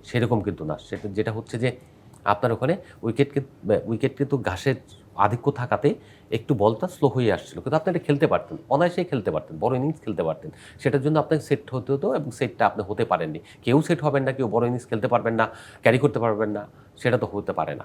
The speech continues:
আজকের ম্যাচে কেমন করবে এই প্রশ্ন যখন আসলো তখন আমি আশা করি যে, আহ, একটা তো প্র-, প্রতিবেদন আমরা দেখলাম যে do or die ম্যাচ। এখন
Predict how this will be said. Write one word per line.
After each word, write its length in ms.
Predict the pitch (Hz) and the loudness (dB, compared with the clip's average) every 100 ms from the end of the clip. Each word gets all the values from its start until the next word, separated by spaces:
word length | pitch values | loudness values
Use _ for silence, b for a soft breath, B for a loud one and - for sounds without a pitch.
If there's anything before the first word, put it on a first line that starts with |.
| - | -6
আজকের 480 | 98 92 - - 185 | -4 -4 -2 4 6
ম্যাচে 200 | 180 - | 6 2
কেমন 200 | 107 101 | 0 0
করবে 280 | 92 90 87 | -2 -6 -2
এই 120 | 165 | -2
প্রশ্ন 380 | 107 101 - 110 | -2 -6 -2 -2
যখন 240 | 98 - | -2 -4
আসলো 320 | 90 82 - 156 | -6 -6 -10 -6
তখন 260 | 107 110 90 | -4 -2 -2
আমি 220 | 92 101 | -4 -4
আশা 160 | 110 - | -4 -2
করি 200 | 113 143 | 0 2
যে, 120 | 143 147 B B B | 0 -4 B B B
আহ, 160 | 104 143 - - - | -2 -2 -6 -12 -8
একটা 200 | 123 135 | -2 2
তো 180 | 151 | 4
প্র-, 200 | 143 - | 4 0
প্রতিবেদন 460 | 127 - 135 135 135 | 0 2 4 6 6
আমরা 160 | 123 127 | 4 2
দেখলাম 300 | 113 120 113 | 2 0 0
যে 60 | |
do 200 | 107 107 | 2 6
or 120 | 127 | 8
die 220 | 101 104 98 | 8 6 6
ম্যাচ। 220 | 92 - | 4 0
এখন 220 | 85 82 | -6 -8